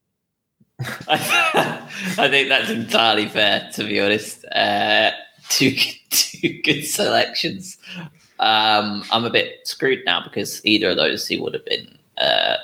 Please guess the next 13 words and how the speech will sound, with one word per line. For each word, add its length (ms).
my 140
choices. 680
Um, 500
so 180
if 200
I 60
have 240
to 80
go 160
for 100
someone 300
else, 500
um, 640